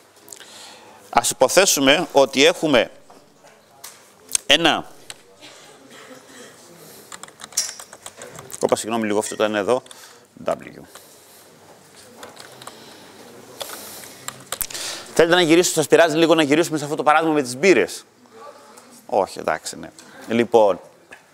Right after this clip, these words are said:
ας υποθέσουμε λοιπόν ότι έχουμε εδώ μια, ε, καφετέρια, μια, ε, το κηλικείο ή οτιδήποτε άλλο. Εντάξει, το ένα, δύο, τρία, τέσσερα, εφτά που έχω γράψει εγώ εδώ στο W αντιστοιχεί στο weekday, δηλαδή στην μέρα της εβδομάδος,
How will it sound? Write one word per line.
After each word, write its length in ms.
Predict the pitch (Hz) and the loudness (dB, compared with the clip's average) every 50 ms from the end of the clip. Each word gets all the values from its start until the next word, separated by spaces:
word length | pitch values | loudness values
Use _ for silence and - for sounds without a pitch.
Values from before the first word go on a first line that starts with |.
| _ _ _ _ _ - - _ _ - - - - - - 131 | _ _ _ _ _ -20 -20 _ _ -20 -20 -18 -18 -6 -4 -4
ας 100 | 143 - | -4 0
υποθέσουμε 440 | - - 147 - 196 196 - 180 190 | 0 0 2 2 2 0 0 -2 -2
λοιπόν 260 | 165 - - 180 185 | 0 2 2 2 2
ότι 140 | 180 - - | 0 0 0
έχουμε 240 | 175 - - 156 | -2 -2 -2 -2
εδώ 160 | 143 127 170 160 | 2 2 2 2
μια, 340 | 151 160 170 160 135 - - - - - - - - - - - - | 4 2 2 2 2 0 -4 -10 -20 -20 -20 -20 -20 -20 -20 -8 -2
ε, 880 | - 113 113 110 110 107 107 104 101 101 95 95 92 90 85 85 82 80 76 - - _ _ _ _ _ _ | 2 4 4 6 6 6 6 6 4 4 4 4 4 4 2 2 0 -4 -8 -14 -20 _ _ _ _ _ _
καφετέρια, 560 | - - 131 - 123 98 - 123 135 147 160 151 | -2 -2 0 0 0 4 4 4 6 6 4 2
μια, 400 | 147 147 151 143 131 107 90 - - - - - - - - _ _ - - _ - _ - - - - - - | 2 2 2 2 0 -2 -8 -14 -20 -20 -12 -10 -10 -10 -10 _ _ -20 -20 _ -20 _ -20 -20 -20 -20 -8 -2
ε, 120 | - 156 | -2 -2
το 140 | - - 175 | 2 2 0
κηλικείο 500 | 156 - 143 123 104 - - - 135 151 | 2 2 0 0 0 -2 0 2 2 2
ή 20 | 160 | 2
οτιδήποτε 500 | 143 - 139 123 156 - 143 131 - 107 | 2 2 2 2 4 2 2 4 4 4
άλλο. 380 | 95 98 104 120 151 190 269 - - - - - - - - - - - - - - - - - - - _ _ _ - - _ - - | 4 4 4 4 2 2 0 -6 -14 -20 -20 -18 -16 -16 -16 -16 -16 -16 -16 -18 -20 -20 -20 -20 -20 -20 _ _ _ -20 -20 _ -18 -8
Εντάξει, 520 | - 95 101 120 143 156 - - 117 90 - - - - - - | -6 0 2 2 2 2 0 -2 -2 -4 -4 -8 -18 -20 -20 0
το 80 | - 139 | 2 4
ένα, 180 | 156 190 208 196 | 4 4 4 4
δύο, 200 | 170 202 202 196 | 6 4 6 6
τρία, 200 | - 196 202 185 | 6 4 4 4
τέσσερα, 280 | - 202 180 196 180 | 4 0 2 2 2
εφτά 240 | 165 - - 180 170 | 2 4 2 2 2
που 80 | 175 175 | 2 2
έχω 140 | 175 - | 2 0
γράψει 340 | 160 139 151 165 165 - - | 0 2 2 2 0 0 0
εγώ 180 | 156 143 147 160 | 2 4 4 4
εδώ 160 | 156 139 160 | 4 4 2
στο 180 | 160 - 143 123 | 2 0 0 2
W 300 | 127 156 156 160 156 135 | 2 2 2 2 2 2
αντιστοιχεί 420 | 139 123 120 127 - - 123 - 156 | 2 2 2 -2 -8 -10 -8 -8 -8
στο 240 | 151 - 156 135 117 | -2 0 0 0 2
weekday, 200 | 131 165 151 117 | 0 0 0 0
δηλαδή 420 | 110 113 120 123 127 131 127 131 156 | 2 4 4 6 6 4 4 4 0
στην 200 | 147 - 156 135 | -2 -2 -4 0
μέρα 200 | 131 151 156 - | 2 2 2 0
της 100 | - - | 0 -2
εβδομάδος, 680 | 135 107 101 104 101 107 107 110 110 147 190 - - | -2 0 0 2 4 4 2 4 2 0 0 -2 -6